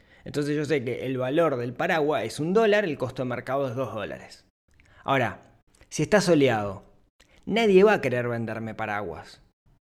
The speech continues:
Perdón, nadie va a querer comprarme paraguas. Entonces yo voy a bajar el valor del, el valor, ¿sí? En vez de venderlo a dos dólares,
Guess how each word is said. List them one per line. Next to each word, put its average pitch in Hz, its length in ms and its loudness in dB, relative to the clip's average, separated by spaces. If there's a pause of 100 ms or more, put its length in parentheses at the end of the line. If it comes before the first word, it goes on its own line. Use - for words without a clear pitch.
(380)
Perdón, 110 220 -6
nadie 139 180 0
va 139 60 2
a 135 40 0
querer 139 140 -2
comprarme 117 560 -2
paraguas. 95 540 -6 (160)
Entonces 269 240 -2
yo 240 80 6
voy 240 80 10
a 196 80 8
bajar 160 240 4
el 151 100 4
valor 127 240 0
del, 117 160 -4 (220)
el 92 100 -8
valor, 120 500 -4 (120)
¿sí? 120 260 -6
En 110 120 -4
vez 135 100 0
de 147 100 2
venderlo 156 340 2
a 165 40 4
dos 185 180 6
dólares, 220 540 8